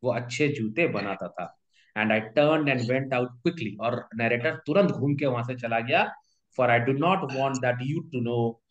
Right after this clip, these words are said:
that I could hardly see," क्योंकि उसकी आंखों में इतना आंसू भर गया था जब उसके बारे में बात कर रहा था, तो वो नहीं चाहता था कि उसको समझ में आए, वो उसकी आंसू देख ले आंख में, तो वो तुरंत turn करके वहां से चला गया और उसने बोला, "हाँ, मुझे पता है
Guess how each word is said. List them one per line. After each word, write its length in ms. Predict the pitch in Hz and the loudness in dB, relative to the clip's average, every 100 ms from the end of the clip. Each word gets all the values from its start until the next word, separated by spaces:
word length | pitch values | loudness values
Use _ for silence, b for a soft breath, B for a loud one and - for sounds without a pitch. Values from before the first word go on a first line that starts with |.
| _ _ | _ _
that 200 | 110 - | -4 -2
I 100 | 113 | 0
could 240 | 120 123 120 | 0 0 -4
hardly 440 | - 107 110 120 | -2 -2 -2 -6
see," 500 | 117 - 143 - 123 - _ _ | -8 -8 -6 -6 -8 -16 _ _
क्योंकि 380 | 127 123 175 254 | -8 -2 0 -2
उसकी 300 | - - - | -4 -8 -4
आंखों 300 | 123 120 156 | -2 -2 -4
में 140 | 156 147 | -4 -2
इतना 160 | 151 | -2
आंसू 340 | 135 135 208 180 | -2 -2 2 2
भर 160 | 127 | 2
गया 200 | 120 107 | 0 0
था 300 | 131 226 - _ _ _ | -2 -4 -6 _ _ _
जब 120 | 127 131 | -2 0
उसके 220 | 123 139 | 0 0
बारे 200 | 127 131 | 2 0
में 80 | 120 | 0
बात 240 | 120 123 | 0 0
कर 80 | 120 | -2
रहा 120 | 117 | -2
था, 160 | 113 170 | 0 -2
तो 180 | 165 143 | 0 0
वो 100 | 147 | 0
नहीं 200 | 131 170 | 2 0
चाहता 280 | 175 156 156 | 0 0 2
था 120 | 151 | 2
कि 100 | 156 | -2
उसको 180 | 147 156 | -6 -10
समझ 280 | 147 139 143 | -8 -4 -2
में 160 | 143 | 0
आए, 60 | 143 | 0
वो 80 | 147 | 0
उसकी 200 | 147 139 | -4 -4
आंसू 320 | 131 135 165 | -2 -2 -2
देख 200 | 147 139 | -2 -2
ले 100 | 139 | -2
आंख 240 | 127 123 170 | -2 -4 -8
में, 80 | 214 _ b b | -12 _ b b
तो 80 | 135 | -2
वो 80 | 131 | -2
तुरंत 340 | 131 151 160 | 2 2 2
turn 280 | 151 147 147 | 2 4 4
करके 260 | 139 135 131 | 2 0 -2
वहां 140 | 123 | -2
से 80 | 123 | -4
चला 220 | 123 120 | -4 -4
गया 260 | 120 170 - - _ _ | -2 -2 -4 -10 _ _
और 100 | 117 | -6
उसने 200 | 113 123 | -6 -6
बोला, 240 | 117 131 131 | -4 -2 -2
"हाँ, 380 | 123 127 101 | -2 0 0
मुझे 220 | 110 110 117 | -4 -6 -8
पता 300 | 107 131 131 | -8 -4 -2
है 260 | 131 254 | 0 -2